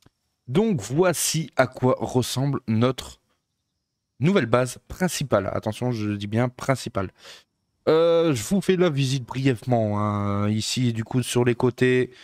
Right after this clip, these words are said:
euh, les sources chaudes ainsi que quelques lits. De l'autre côté, des sources, sources chaudes, pardon, mais j'ai toujours pas mis de, de lit.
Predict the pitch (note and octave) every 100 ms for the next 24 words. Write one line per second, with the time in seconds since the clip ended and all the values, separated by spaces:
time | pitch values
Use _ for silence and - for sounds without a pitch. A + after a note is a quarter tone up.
0 | - - _ - A2 A2 A2 A2 A2+ C3+
1 | - C#3+ - B2+ A#2+ A#2 - - C3+ C3+
2 | A#2+ A2 - A2+ - G2+ F3+ E3+ - A#2+
3 | B2 F#3 _ _ _ _ _ _ _ _
4 | _ _ _ _ _ _ _ _ _ _
5 | _ _ _ _ _ F4+ _ _ _ _
6 | _ _ _ _ _ _ _ _ - C3
7 | C#3 B2 C#3+ C3 B2 C3 - B2+ - C3+
8 | C3 C3 A2+ - C#3+ C3+ - G#2+ - G#2
9 | G2+ F#2 G#2 G#2 - A#2+ - A2+ G#2+ G2+
10 | F#2+ G#2+ G#2+ G#2 A2+ F#3